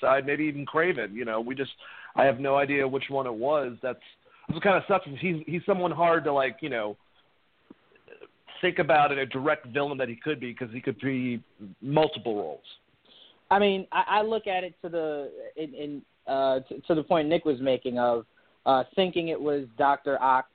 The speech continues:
Speaker 2: because, uh, you know, maybe he turned it down 'cause he didn't wanna be in, uh, more than one movie. My thought is, because I was just thinking about this as you were talking, Dane, what if it was Norman Osborn? I mean, you just said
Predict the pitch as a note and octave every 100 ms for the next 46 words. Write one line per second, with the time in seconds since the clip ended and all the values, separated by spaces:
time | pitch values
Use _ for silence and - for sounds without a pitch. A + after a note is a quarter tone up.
0 | - C3 - C3+ B2+ B2 A2+ - A#2+ A#2+
1 | A#2 A2+ - D3+ D#3 C3 A#2+ E3 E3 D#3+
2 | C#3 D3 D3 C3+ C3+ B2 C3+ C#3+ C3+ B2+
3 | A#2+ B2+ B2 A#2 A#2 A2+ A2 G#2+ G#2+ B2
4 | C#3+ C#3 C3 B2+ B2+ A#2+ A#2+ A2+ _ -
5 | C#3 F#3+ E3 A#2 - _ _ _ B2 D3+
6 | A3 F3 F3 D#3 C#3+ C3+ C3 B2 _ _
7 | _ _ - E3 E3+ E3 F3+ F#3+ F3+ D#3+
8 | C#3+ C#3+ C3 C3 C3+ A2 E3 E3+ C3 A#2+
9 | A#2 A2+ A#2 _ _ _ _ _ E3 B3+
10 | C#4+ B3+ D#3+ D#3+ G3 F3 C3+ D#3 D#3 -
11 | G2+ - _ _ C3+ D#3+ E3 D#3 D3+ -
12 | D3+ G#3 F#3+ G#3+ - G3+ G3